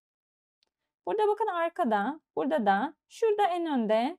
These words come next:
yani bitiş çizgisinde, burada tam bitiş çizgisine gelememiş, gördünüz mü? Gitti. Ama diğerlerini de kontrol edelim. Efe doğru yerde mi? Evet, Efe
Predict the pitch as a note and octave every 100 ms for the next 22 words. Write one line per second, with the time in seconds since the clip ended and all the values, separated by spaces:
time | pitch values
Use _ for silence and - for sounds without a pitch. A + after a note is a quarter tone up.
0 | _ B3+ A#3+ A3 B3 D4+ C#4 - D#4 D#4+
1 | D#4+ E4+ E4 F4 F#4+ A4 A4 A4 G4+ F#4+
2 | A4 - G4 E4+ - F#4+ E4+ E4 C#4 G#3
3 | A#3+ E4+ F4+ B4+ F4+ A#3+ F#3 A#3+ - D#4+
4 | - G3 G3+ _ - _ - A4 B4 A#4
5 | A4 A4 A4 G#4 - D#4 D4 C#4+ A#3+ G#3+
6 | F#3+ F#3+ C4+ _ _ _ _ _ _ _
7 | - D#4 - G#4 G#4+ - G4 G4+ A4 F#4+
8 | C4+ A#3 A#3 D4 - D4 B3 - _ _
9 | C#4+ - D#4+ D#4+